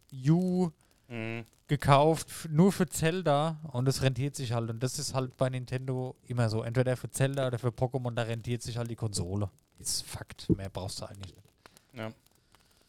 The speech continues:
Speaker 1: Gut, wären wir durch.
Speaker 2: Hätte ich auch gesagt, wir wollen ja ein bisschen kürzere Folge machen, mit einer Stunde sind wir eigentlich schon recht lang, aber
Speaker 1: Genau. Ja.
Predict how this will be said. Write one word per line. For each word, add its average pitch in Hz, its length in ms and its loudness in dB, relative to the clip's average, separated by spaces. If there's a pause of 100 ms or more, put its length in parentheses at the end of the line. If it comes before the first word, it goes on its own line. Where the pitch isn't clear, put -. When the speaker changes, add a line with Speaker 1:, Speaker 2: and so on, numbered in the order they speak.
(1300)
Speaker 1:
Gut, 285 340 6 (1120)
wären 135 140 2
wir 165 100 0
durch. 190 380 -2 (480)
Speaker 2:
Hätte 160 180 6
ich 165 120 4
auch 107 140 0
gesagt, - 240 -2
wir 131 60 -2
wollen 127 140 2
ja 131 60 2
ein 131 100 0
bisschen - 180 -8
kürzere 156 320 -2
Folge 135 280 -4
machen, 127 160 -2
mit 117 80 -4
einer 110 60 -2
Stunde 139 280 -8
sind 127 120 -10
wir 113 60 -4
eigentlich 113 140 -8
schon 120 120 -12
recht 107 260 -8
lang, 110 240 -6
aber 101 280 -4
Speaker 1:
Genau. 90 380 -6 (580)
Ja. - 60 -20